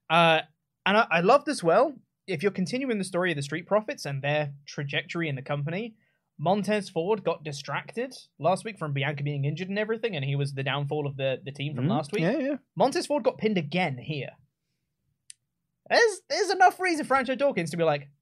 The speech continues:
Speaker 1: "Come on, dude.
Speaker 2: Yeah, yeah.
Speaker 1: Come on.
Speaker 2: I mean, you, you're
Speaker 1: Come
Speaker 2: not
Speaker 1: on,
Speaker 2: wrong.
Speaker 1: keep us losing."
Speaker 2: You're absolutely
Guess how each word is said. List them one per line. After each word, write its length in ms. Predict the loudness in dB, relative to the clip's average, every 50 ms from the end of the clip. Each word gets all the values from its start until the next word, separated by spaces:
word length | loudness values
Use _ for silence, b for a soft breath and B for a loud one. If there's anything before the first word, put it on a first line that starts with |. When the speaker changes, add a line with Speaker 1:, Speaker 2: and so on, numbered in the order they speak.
| _ 0
Speaker 1:
"Come 120 | 4 6
on, 180 | 6 6 6 4
dude. 320 | 2 2 4 4 2 0 -2 -4
Speaker 2:
Yeah, 200 | 0 2 4 4
yeah. 140 | 4 4 4
Speaker 1:
Come 160 | 4 6 8
on. 260 | 8 8 6 6 2
Speaker 2:
I 60 | 2
mean, 140 | 2 4 4
you, 120 | 4 2 4
you're 120 | 4 6 8
Speaker 1:
Come 140 | 8 10 10
Speaker 2:
not 60 | 10
Speaker 1:
on, 60 | 10
Speaker 2:
wrong. 220 | 10 10 8 6 4
Speaker 1:
keep 180 | 0 2 4
us 160 | 2 2 2 2
losing." 500 | 0 0 0 0 0 0 0 0 -2 0
Speaker 2:
You're 120 | 2 2
absolutely 260 | 2 2 0 -2 -2